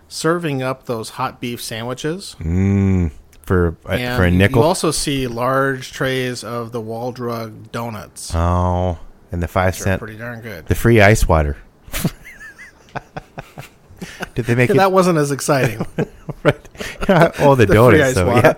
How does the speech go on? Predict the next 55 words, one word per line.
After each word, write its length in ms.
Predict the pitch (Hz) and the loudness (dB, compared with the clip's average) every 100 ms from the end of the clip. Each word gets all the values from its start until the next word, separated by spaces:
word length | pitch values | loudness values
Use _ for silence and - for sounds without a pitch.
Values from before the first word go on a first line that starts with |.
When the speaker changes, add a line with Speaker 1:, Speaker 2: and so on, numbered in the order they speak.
| - | 4
Speaker 2:
Well, 160 | 202 | 4
Speaker 1:
and 80 | 156 | 4
the 60 | 151 | 4
five 300 | 160 151 135 | 4 4 2
cent 280 | - 139 | -2 -2
Speaker 2:
I, 40 | 143 | 0
Speaker 1:
coffee. 280 | 127 117 208 | 2 2 0
Speaker 2:
I, 160 | 226 - | -2 -2
you're 140 | 247 | -4
good. 320 | 226 - 156 | -2 2 6
<laughs> 0 | |
You're 80 | 202 - 185 - | 6 6 2 0
right. 140 | 180 - - - - _ _ - - - | -6 -6 -18 -14 -14 _ _ -20 -14 0
Speaker 1:
Or, 200 | 165 170 | 2 2
no, 200 | 175 175 | 0 0
that's 220 | 214 - | 0 0
also 260 | 196 - 160 | -2 0 2
Al's 200 | 160 156 | 2 2
Oasis. 440 | 131 127 - 107 | 0 -2 -4 -10
Who? 140 | - 262 - - | -8 -10 -12 -6
Okay. 260 | 208 175 107 | -2 0 6
Speaker 2:
Oh, 100 | 156 | 6
Speaker 1:
who, 60 | 147 | 8
Speaker 2:
wait. 180 | 127 180 | 6 4
Speaker 1:
who 160 | 254 | 0
did 240 | - 220 196 | 0 0 0
the 80 | |
five 300 | 175 156 151 | 2 4 2
cent 240 | - 143 110 | 0 -4 -4
coffee 360 | 135 120 120 | -2 -2 -4
first? 320 | 104 117 101 92 | -8 -8 -10 -8
Al's 280 | 127 160 | -6 -6
Oasis 640 | 160 131 131 131 120 120 - _ - - | -6 -6 -6 -8 -10 -10 -16 _ -20 -8
or 160 | 123 | -4
Wall 320 | 131 123 123 | -4 -2 -2
Drug? 440 | 113 113 107 95 - | -4 -6 -8 -10 -4
Speaker 2:
Who 140 | 147 | 0
did 160 | 131 113 | 4 4
it 100 | 76 | 2
first? 680 | - 78 101 220 - - - | -2 0 0 0 -6 -12 -10
Oh, 300 | - 92 76 71 | -2 -2 -2 -4
Speaker 1:
Yeah, 180 | 220 302 | -4 2
Speaker 2:
that's 180 | - | 2
the 60 | 104 | 2
Speaker 1:
they 80 | 135 | 4
both 140 | 123 | 6
Speaker 2:
question. 160 | 220 110 | 6 2
Speaker 1:
do 160 | 110 214 | 0 0
it. 160 | 98 | -2
Speaker 2:
That's 140 | 95 - | -8 -6
the 80 | |
question 340 | 117 110 - 92 | -2 -2 0 -4
for 100 | 90 | -6
the 100 | 80 | -2
listeners. 520 | 87 82 80 73 - | -2 -2 -4 -6 -8